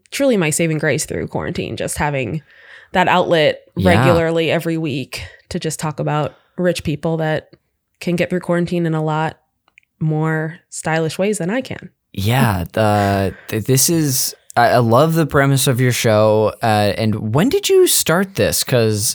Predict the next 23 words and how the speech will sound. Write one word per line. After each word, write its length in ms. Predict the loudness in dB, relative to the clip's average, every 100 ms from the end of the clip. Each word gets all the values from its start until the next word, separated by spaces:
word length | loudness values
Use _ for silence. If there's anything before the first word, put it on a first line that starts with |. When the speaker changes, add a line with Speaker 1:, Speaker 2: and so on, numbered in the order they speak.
| -2
Speaker 2:
uh, 220 | -2 0 2
was 180 | 2
it, 220 | 2 0 0
like, 180 | 0
over 180 | 2 2
the 120 | 2
summer? 340 | 2 0 2 2
Was 180 | 2 2
it 60 |
in 80 | 0
the 60 | 0
fall? 180 | 0
I 120 | 0 0
can't 260 | 0 0
remember 360 | 2 2 2 -2
exactly. 600 | -4 -6 -6 -8 -14 -16 _ _
Speaker 1:
Um, 300 | -4 -2 -2 -4
so 600 | -4 0 2 2 0 -4 _ _ _ _ _ -6
literally, 840 | 2 4 4 4 2 2 0 -2 -4
I 60 |
think 220 | -4 -4 -4
it 100 | 0
was 580 | 2 2 2 0 -4